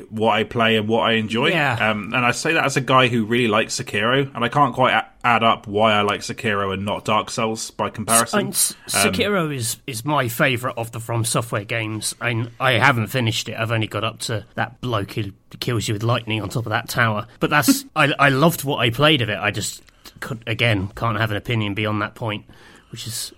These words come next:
Speaker 2: frustrating. I th-, I think for me, it probably just comes down to, like, personal sort of sensibility. Like, I, I don't get much out of s-, out of that relentlessly grim world,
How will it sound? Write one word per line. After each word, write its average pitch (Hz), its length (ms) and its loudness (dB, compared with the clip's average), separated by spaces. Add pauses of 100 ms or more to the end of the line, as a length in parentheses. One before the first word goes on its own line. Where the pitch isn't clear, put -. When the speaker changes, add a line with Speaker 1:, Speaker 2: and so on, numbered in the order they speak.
Speaker 2:
frustrating. 117 720 -6 (180)
I 190 80 2
th-, - 100 -12 (100)
I 214 80 4
think 311 320 -2
for - 420 -4
me, 190 480 0 (180)
it - 200 -4
probably 170 320 0
just 190 200 -2
comes 147 260 0
down 151 300 2
to, 139 420 -4
like, - 320 -12
personal 123 480 0
sort - 180 -6
of - 20 -6
sensibility. 135 800 0
Like, 123 200 -4
I, 120 200 2 (160)
I 131 80 2
don't 139 340 0
get 135 160 2
much 120 300 -2
out 123 160 0
of 120 60 -8
s-, - 140 -4 (120)
out 139 160 2
of 113 80 -6
that 131 180 0
relentlessly 120 880 -2 (320)
grim 123 340 2
world, 117 460 0